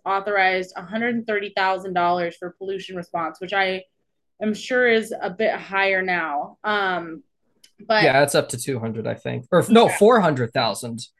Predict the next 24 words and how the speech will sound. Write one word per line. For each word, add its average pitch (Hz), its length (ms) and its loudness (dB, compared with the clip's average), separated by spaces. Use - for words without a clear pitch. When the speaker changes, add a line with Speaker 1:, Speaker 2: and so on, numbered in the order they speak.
Speaker 2:
It's 170 160 2
over, 220 360 6
it's, 180 340 -4
this 202 260 0
is 185 160 -4
now, 170 380 2
they've 175 220 -4
now 190 140 0
had 165 160 -2
to 165 60 -4
donate 156 360 -2
over 147 200 -4
a 127 40 -8
quarter 143 300 -4
of 123 100 -12
a - 20 -8
million 135 300 -6
dollars 123 420 -2
just 165 320 0
for - 80 -12
this 131 220 -6
small 127 320 0
operation 120 500 -4
alone. 123 460 -4